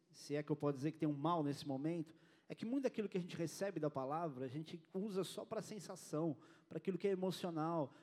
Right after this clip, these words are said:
pra se sentir bem agora e sair daqui um pouco mais consolado, com a sensação de que a gente bateu o cartão direitinho na igreja, estamos voltando pra casa, prontos pra uma semana nova. Quando, na verdade, querido, a palavra de Deus, se ela não for ruminada,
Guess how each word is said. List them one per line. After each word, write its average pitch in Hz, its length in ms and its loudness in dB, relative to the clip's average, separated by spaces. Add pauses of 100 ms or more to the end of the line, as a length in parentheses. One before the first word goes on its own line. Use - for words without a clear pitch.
(120)
pra 165 100 0
se 180 120 0
sentir 180 320 -4
bem 180 220 0
agora 170 340 4
e 170 40 2
sair 185 220 -2
daqui 175 200 0
um 180 60 2
pouco 185 260 2
mais 180 220 0
consolado, 156 800 0 (260)
com 151 100 0
a 151 40 4
sensação 175 440 -2
de 170 100 -8
que 190 60 0
a 180 40 6
gente 175 120 -6
bateu 165 320 4
o 180 40 4
cartão 180 380 0
direitinho 165 480 0
na 165 80 0
igreja, 160 280 0
estamos 165 260 -4
voltando 170 280 0
pra 156 180 -2
casa, 180 400 -2 (300)
prontos 202 300 4
pra 202 100 -2
uma 196 120 0
semana 180 360 0
nova. 156 420 2 (340)
Quando, 190 200 2
na 208 160 2
verdade, 196 600 2
querido, 139 260 0
a 147 40 4
palavra 190 320 2
de 156 80 0
Deus, 196 200 4
se - 80 -2
ela 269 80 -4
não 247 100 0
for 202 180 6
ruminada, 170 760 0